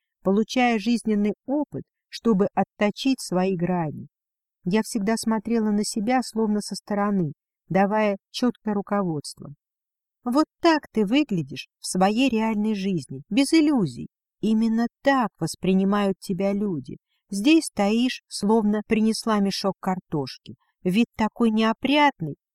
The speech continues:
И почему пятно на футболке? Ты нравишься себе. Что бы ты подумала, если увидела эту девушку рядом с собой? Какие эмоции она у тебя вызывает?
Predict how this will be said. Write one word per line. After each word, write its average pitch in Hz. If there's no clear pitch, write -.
И 214
почему 294
пятно 180
на 220
футболке? 190
Ты 269
нравишься 294
себе. 135
Что -
бы 277
ты 185
подумала, 226
если 233
увидела 233
эту 214
девушку 254
рядом 226
с -
собой? 156
Какие 311
эмоции 285
она 190
у 180
тебя 180
вызывает? 170